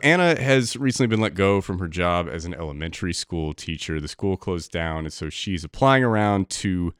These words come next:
other jobs and, uh, you know, mostly is looking at schools, but ends up applying for a job at the Love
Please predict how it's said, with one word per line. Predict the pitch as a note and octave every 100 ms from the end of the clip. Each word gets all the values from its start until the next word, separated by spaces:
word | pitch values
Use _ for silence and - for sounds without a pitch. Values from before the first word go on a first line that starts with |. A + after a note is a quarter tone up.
| _ _ _
other | G#2+ G2 F2+
jobs | F2+ D#2+ D#2 D2+ D2+ - -
and, | - D#2+ D#2 - _ _ _ _
uh, | F#2+
you | F2 D#2
know, |
mostly | D2+ G#2 D3 D3+ D3+
is | B2
looking | C3 B2+
at | A2
schools, | - A2+ G2+ F#2+
but | - A2
ends | G#2 G#2
up | -
applying | - - G#2+ G#2 G2
for | - G2+
a | F2+
job | F2 E2 E2+ -
at | E2 D#2+
the | D#2+ D#2+
Love | D#2 G#2+